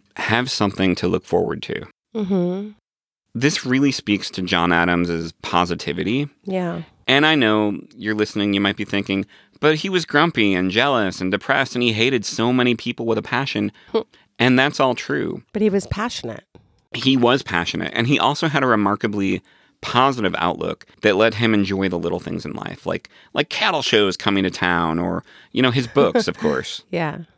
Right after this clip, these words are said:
Speaker 1: He looked forward to things like visits from his family. He looked forward to letters from Thomas Jefferson.
Speaker 2: But he's human.
Speaker 1: Yes.
Speaker 2: He needs some kind of, you know, meaningful activity in his life.
Speaker 1: Absolutely.
Speaker 2: Some occupation.
Speaker 1: But it's, it's important to think about what can that be because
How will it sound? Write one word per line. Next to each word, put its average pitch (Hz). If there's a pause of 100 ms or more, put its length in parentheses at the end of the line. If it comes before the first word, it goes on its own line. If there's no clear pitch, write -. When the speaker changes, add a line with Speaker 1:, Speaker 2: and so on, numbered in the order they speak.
(500)
Speaker 1:
He -
looked 165
forward 147
to 110
things 85
like 87
visits 87
from 117
his 127
family. 143
He -
looked 107
forward 110
to -
letters 101
from 90
Thomas 92
Jefferson. 101
Speaker 2:
But 220
he's 262
human. 202 (180)
Speaker 1:
Yes. -
Speaker 2:
He 240
needs 220
some 233
kind 180
of, 190 (1120)
you 277
know, 165 (160)
meaningful 196
activity 196
in 71
his -
life. -
Speaker 1:
Absolutely. -
Speaker 2:
Some -
occupation. -
Speaker 1:
But 143
it's, 143
it's 131
important 143
to -
think 135
about 120
what 123
can 123
that 104
be 170
because 107